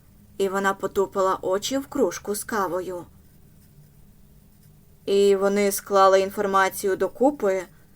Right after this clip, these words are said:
незважаючи на те, що всі ці відомості мали бути б таємними?» запитав тихо хлопець. Так, все збіглось докупи.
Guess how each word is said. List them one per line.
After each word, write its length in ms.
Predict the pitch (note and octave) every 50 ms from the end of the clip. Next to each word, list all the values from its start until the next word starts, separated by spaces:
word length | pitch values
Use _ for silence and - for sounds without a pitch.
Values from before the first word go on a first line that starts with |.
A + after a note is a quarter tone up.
| - - _ _ -
незважаючи 720 | - F#3+ F#3+ F3+ F3+ F#3+ F#3+ G3+ G3+ F#3+ F#3+ F#3+ - G#3
на 120 | G3 F#3 F#3
те, 240 | - - G3+ G3
що 320 | F#3+ - - - - F#3 F#3+
всі 300 | F3+ - - - G3+ G3
ці 220 | - - - G3
відомості 800 | F3+ G3+ A3+ G#3+ A3 G3 F#3 F#3 - - - - F#3 E3+ F#3+ F#3+ - - - - - - - - - - -
мали 360 | F#3 F#3+ F#3 F#3+ F#3+ F#3+ F#3
бути 400 | D#3+ - F#3+ F#3+ G3 - F#3+ F#3
б 100 | - -
таємними?» 840 | - - G3 F#3+ F3 F#3 G3+ A3+ C#4 D#4+ D#4+ D4+ C#4+ A3 F#3 F3+ - - - - - - - - - - - - - - - - -
запитав 580 | - D#3 F#3+ - - A#3 B3 - B3+ G3+ F3 - -
тихо 320 | - A3 - - - G3+
хлопець. 640 | G3+ - B3+ A#3+ G#3 F3+ F#3 F#3+ F3+ F3+ - - - - - _ _ _ _ _ _ _ - - _ _ _ _ _ _ _ _ _ _ _ -
Так, 500 | - C#4 B3+ A3 - - - - - -
все 320 | - - - - A#3+ A3 A3
збіглось 540 | G#3+ G3 G3 C4+ C4 A3+ - F#3 G3 G3
докупи. 600 | - - B3 B3+ - C4+ A#3 - - - F#3+ F#3